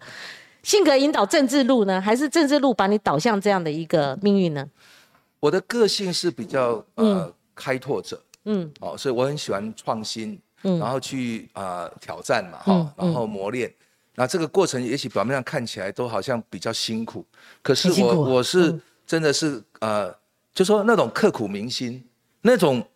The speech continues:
Speaker 2: 你真的是哦，就是磨过的，哦，就像说，呃，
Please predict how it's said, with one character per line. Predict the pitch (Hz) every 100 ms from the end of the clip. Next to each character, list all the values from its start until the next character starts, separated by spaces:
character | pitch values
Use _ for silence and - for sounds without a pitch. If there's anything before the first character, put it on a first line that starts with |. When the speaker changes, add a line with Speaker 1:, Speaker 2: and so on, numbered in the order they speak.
| _ _ _
Speaker 2:
你 | 139 131
真 | - 226
的 | 202
是 | 160 190
哦， | 156 113 - - _ - _
就 | -
是 | 202 190 180 170 123 127 _
磨 | 139 139 147
过 | 180 247 185 107
的， | 87 - _ _ _
哦， | -
就 | 107 196
像 | 214
说， | 185 196 175 175 _ _ _ -
呃， | 120 120 123